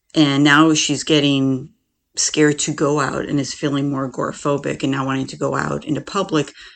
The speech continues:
afraid she's gonna see him. So I thought, well, I haven't talked about agoraphobia, which is, again, under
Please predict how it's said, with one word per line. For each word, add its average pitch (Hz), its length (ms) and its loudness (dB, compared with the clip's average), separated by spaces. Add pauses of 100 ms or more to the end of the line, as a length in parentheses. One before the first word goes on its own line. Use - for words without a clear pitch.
(120)
afraid 151 340 0
she's 139 160 -2
gonna 139 240 -2
see 156 300 0
him. 139 400 -6 (600)
So 151 380 2
I 147 80 2
thought, 147 300 0
well, 214 340 -2
I 170 60 2
haven't 160 160 0
talked 175 240 -4
about 143 200 -2
agoraphobia, 147 720 0
which 143 240 0
is, 143 140 0
again, 151 240 2
under 151 500 2